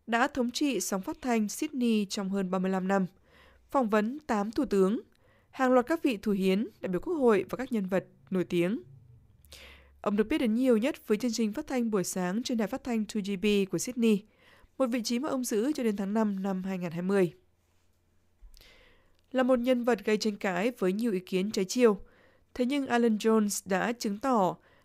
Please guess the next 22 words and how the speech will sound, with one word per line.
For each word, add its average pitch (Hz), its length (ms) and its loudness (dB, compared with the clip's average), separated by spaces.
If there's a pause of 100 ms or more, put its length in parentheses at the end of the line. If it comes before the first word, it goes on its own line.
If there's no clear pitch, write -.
(100)
là 254 120 2
một 247 260 4
phát 359 140 -4
thanh 262 200 -2
viên 233 320 2
vô 220 200 -2
cùng 202 180 -6
thành 180 180 -4
công 208 200 4 (480)
khi 294 120 -2
liên 277 200 2
tục 247 220 0
đứng 202 140 -2
đầu 240 100 0
các 285 140 -6
bảng 214 160 0
xếp 277 200 -6
hạng 226 260 -2
tỷ 180 160 -4
suất 302 200 -8
người 214 140 0
nghe 196 260 2